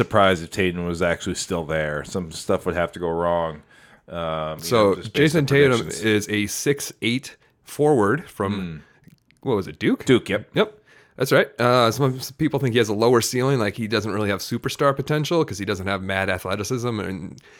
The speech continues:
Speaker 2: you know, can't jump out of a gym.
Speaker 1: But he's, like, ready to go right now. He's, like, by all accounts, the most N B A ready right now. Like, can get his own shot. Can, you know, um, you know, I, I see a lot of people comparing him to Melo, that kind of, like, build and that kind of, uh,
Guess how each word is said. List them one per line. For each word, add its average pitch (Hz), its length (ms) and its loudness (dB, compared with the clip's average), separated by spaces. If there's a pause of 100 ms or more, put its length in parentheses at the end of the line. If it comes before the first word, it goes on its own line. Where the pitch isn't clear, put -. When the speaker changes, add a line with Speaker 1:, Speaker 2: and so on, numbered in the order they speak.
(120)
Speaker 2:
you 104 100 -2
know, 92 60 -2
can't 101 240 -4
jump 107 160 2
out 98 80 2
of 95 80 0
a 87 40 -6
gym. 107 240 0
Speaker 1:
But 107 100 4
he's, 127 180 4
like, 117 180 4
ready 117 220 8
to 104 80 2
go 101 180 6
right 90 220 6
now. 80 260 -2
He's, 87 240 -4
like, 85 260 0
by 92 120 4
all 90 140 6
accounts, 87 360 -2
the 92 80 -4
most 90 460 -2 (100)
N 113 120 2
B 107 120 6
A 95 80 4
ready 90 240 2
right 85 260 0
now. 73 360 -6
Like, 78 260 -6
can 90 140 -8
get 92 120 0
his 87 140 -2
own 82 140 -2
shot. 87 500 0
Can, 87 180 -10 (160)
you 87 80 -6
know, 78 220 -6 (340)
um, 80 540 -2
you 95 200 -8
know, 78 120 -4 (100)
I, 87 120 -4 (180)
I - 60 -8
see - 120 -6
a 95 40 0
lot 87 60 2
of 82 60 -2
people 85 160 -4
comparing 82 340 -4
him 80 80 -6
to 82 60 -8
Melo, 90 540 2
that 85 180 0
kind 87 220 -6
of, 78 100 -8
like, 82 220 -4
build 87 400 2
and 85 100 -6
that 82 120 -4
kind 82 180 -8
of, 71 180 -12
uh, 82 120 -12